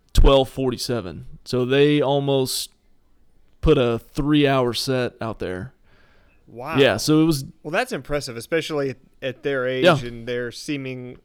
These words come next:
Speaker 2: lack of interest in doing this anymore.
Speaker 1: I don't know about that.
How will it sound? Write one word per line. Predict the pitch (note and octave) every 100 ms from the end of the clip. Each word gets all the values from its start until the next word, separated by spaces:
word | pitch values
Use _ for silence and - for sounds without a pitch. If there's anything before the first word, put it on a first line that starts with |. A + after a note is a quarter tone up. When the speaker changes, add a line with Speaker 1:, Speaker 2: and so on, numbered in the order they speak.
| _ _ _
Speaker 2:
lack | C3+ C3+ C3 B2+ B2+
of | B2 A#2 A2+ - -
interest | B2+ C3 A2+ -
in | A#2+
doing | B2+ B2 A2
this | G#2+ A#2
anymore. | G#2+ G#2 G#2 A2+ A2+ _ _ _ _ _ _ _ _ _ _ _ -
Speaker 1:
I | A#3
don't | G3+
know | B2+
about | F2+ G1+ -
that. | A2 F2